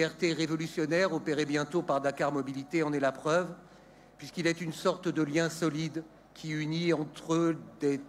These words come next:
de nombreux territoires et quartiers de la presqu'île de Dakar. Mais aussi parce qu'il permet, je l'ai déjà dit et nous le répéterons tous au cours de cette soirée,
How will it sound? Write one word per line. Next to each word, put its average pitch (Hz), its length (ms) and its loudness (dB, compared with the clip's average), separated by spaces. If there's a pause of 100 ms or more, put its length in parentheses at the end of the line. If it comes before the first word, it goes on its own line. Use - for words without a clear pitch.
(120)
de 139 280 0
nombreux 160 320 2
territoires 139 680 0 (280)
et 131 80 -4
quartiers 147 400 -2
de 139 80 2
la 135 120 4
presqu'île 127 400 -6
de 120 100 -2
Dakar. 107 520 -2 (840)
Mais 151 260 2 (960)
aussi 170 480 -8 (320)
parce - 180 -6
qu'il 147 180 -4
permet, 143 400 2
je 151 120 -4
l'ai 131 120 -2
déjà 156 320 2
dit 170 280 0
et 147 40 4
nous 139 120 0
le 139 100 4
répéterons 135 600 -2 (120)
tous - 380 -8 (280)
au 127 100 -10
cours 160 220 -2
de 135 120 2
cette 127 180 -4
soirée, 135 540 0